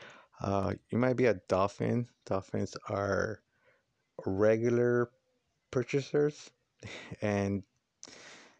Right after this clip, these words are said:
they don't buy much, but they just buy just enough, I believe. Um, and then there's whales, which I, which, uh, spends enough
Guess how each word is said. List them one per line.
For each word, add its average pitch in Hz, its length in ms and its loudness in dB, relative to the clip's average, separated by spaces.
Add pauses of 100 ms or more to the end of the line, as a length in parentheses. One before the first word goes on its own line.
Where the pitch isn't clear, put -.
they 123 100 2
don't 139 120 2
buy 135 200 4
much, 139 420 0 (220)
but 95 180 -2
they 110 160 2
just 104 260 -2 (260)
buy 160 680 -2
just - 260 -2
enough, 104 340 0
I 107 160 -4
believe. - 340 -14 (840)
Um, 92 640 -2 (1000)
and 104 120 0
then 107 160 2
there's 107 180 2
whales, 92 560 -2 (440)
which 90 240 -6
I, 90 80 -2 (680)
which, 104 260 -2
uh, 92 260 0
spends 104 420 -2
enough 123 480 -2